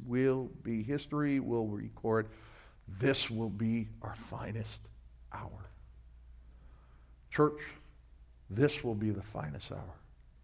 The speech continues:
for those of us in this country to stand and arise and declare the blessings of our great God and King,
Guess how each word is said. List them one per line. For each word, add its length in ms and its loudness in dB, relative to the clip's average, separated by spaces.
for 140 2
those 340 6
of 140 0
us 240 -4
in 160 2
this 220 -2
country 580 -4
to 100 -6
stand 680 -6
and 120 -6
arise 800 -8
and 100 -2
declare 520 4
the 100 0
blessings 800 -4
of 200 -4
our 100 6
great 400 -2
God 260 -4
and 160 -8
King, 280 -4